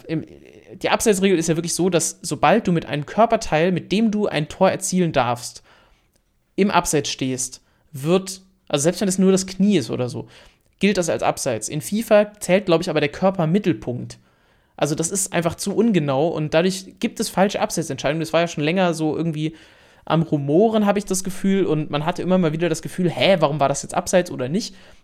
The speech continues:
Das liegt genau daran. Und, also meiner Meinung nach zumindest, nach meinen Beobachtungen. Äh, das will ich einfach nur ganz kurz, äh, abgehakt haben. Und das andere ist, wir hatten jetzt wieder zwei Patches, die aber wieder nichts am Gameplay verändert haben, trotzdem aber irgendwie Gigabyte-Größe hatten, so.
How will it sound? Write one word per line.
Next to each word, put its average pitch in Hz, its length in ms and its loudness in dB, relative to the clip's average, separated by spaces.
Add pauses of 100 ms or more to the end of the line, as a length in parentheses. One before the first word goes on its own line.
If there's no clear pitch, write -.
(220)
Das 160 200 -2
liegt 180 180 -2
genau 156 200 6
daran. 135 420 2 (540)
Und, 170 540 0 (420)
also 147 180 0
meiner 170 300 6
Meinung 135 200 -2
nach 131 120 -8
zumindest, - 340 -8
nach 147 120 -4
meinen 151 180 0
Beobachtungen. 127 540 -4 (480)
Äh, 156 180 2
das 202 200 2
will 220 100 0
ich 202 80 -2
einfach 196 140 2
nur 190 80 2
ganz 190 180 0
kurz, 185 280 0
äh, 101 100 -8
abgehakt - 380 0
haben. 185 100 -2
Und 160 60 -6
das 160 120 -6
andere 190 220 0
ist, 170 200 -4
wir 160 80 4
hatten 160 120 0
jetzt 160 160 -4
wieder 151 160 0
zwei 139 200 0
Patches, 202 540 0
die 165 180 -2
aber 147 240 2
wieder 143 200 0
nichts 160 260 -2
am 170 100 -2
Gameplay 185 320 0
verändert 202 400 -2
haben, 185 180 2
trotzdem 190 420 -2
aber 160 140 0
irgendwie 160 280 -4
Gigabyte-Größe 170 840 0
hatten, 160 240 -6
so. 160 220 -4